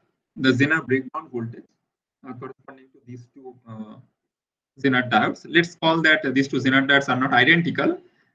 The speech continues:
and this one is having a Zener breakdown voltage of three point three volt. So this one is having a Zener breakdown voltage of three point three volt, and this one is having a Zener breakdown voltage of five point one volt.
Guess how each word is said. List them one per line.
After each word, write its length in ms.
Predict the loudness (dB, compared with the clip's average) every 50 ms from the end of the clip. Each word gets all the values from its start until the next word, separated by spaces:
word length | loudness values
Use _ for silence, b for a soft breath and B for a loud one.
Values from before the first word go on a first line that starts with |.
| b _ 0
and 320 | 2 4 4 4 2 2
this 300 | 0 0 0 -2 -4 -4
one 160 | -6 -6 -6
is 120 | -6 -6 -8 -14
having 220 | -18 -18 -18 -20 -20
a 20 |
Zener 320 | -20 -14 -12 -12 -12 -8
breakdown 320 | -10 -10 -10 -10 -14 -16 -10 -4
voltage 300 | -4 -2 -2 -4 -6 -12
of 140 | -12 -14 -16 -16
three 140 | -16 -14
point 200 | -10 -10 -10 -10 -10
three 120 | _ -18 -14
volt. 260 | -14 -14 -14 -14 -16 -20 _ _ _ _ _ _ _ _ _ _ _ _ _ _ _ _ _ _ _ _ _
So 120 | -6 -2
this 220 | 0 0 0 0 0
one 140 | -2 -2
is 60 | 0 0
having 260 | 0 0 0 0 0
a 40 | 2
Zener 280 | 2 2 2 2 2
breakdown 320 | 2 2 2 2 -2 -2 0
voltage 240 | -2 -2 0 -2
of 100 | -2 -4
three 140 | -4 -8 -8
point 240 | -4 -4 -4 -4 -4
three 140 | -4 -6 -4
volt, 320 | -4 -4 -4 -4 -4 -6 -8 _ _ _ _ _ _ _ _ _ _
and 320 | -6 -4 -4 -4 -6 -8 -8 -10
this 200 | -10 -10 -10 -8
one 240 | -4 -4 -2 -2
is 120 | -4 -8 -4
having 280 | -4 -4 -4 -4 -6
a 40 | -8
Zener 260 | -8 -8 -8 -8 -4
breakdown 340 | -2 -4 -4 -4 -8 -10 -10
voltage 340 | -10 -10 -10 -10 -12 -12 -12
of 160 | -12 -12 -6
five 240 | -4 -4 -4 -4 -4
point 200 | -6 -6 -6 -6
one 220 | -8 -12 -16 -18 -18 -18
volt. 200 | -18 -18 -18